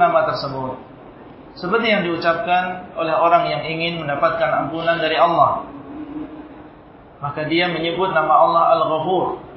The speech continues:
Mengatakan, "Ya Ghafur, ighfirli." "Wahai Zat yang Maha Pengampun, ampunilah aku." Memohon kepada Allah ampunan,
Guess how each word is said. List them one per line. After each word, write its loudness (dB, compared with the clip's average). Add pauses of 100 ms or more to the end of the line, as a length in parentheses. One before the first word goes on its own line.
(760)
Mengatakan, 0
"Ya 4
Ghafur, 0
ighfirli." -2 (800)
"Wahai 2
Zat 4
yang 0
Maha 0
Pengampun, 2
ampunilah 2
aku." -4 (1400)
Memohon 4
kepada 6
Allah 8 (120)
ampunan, 4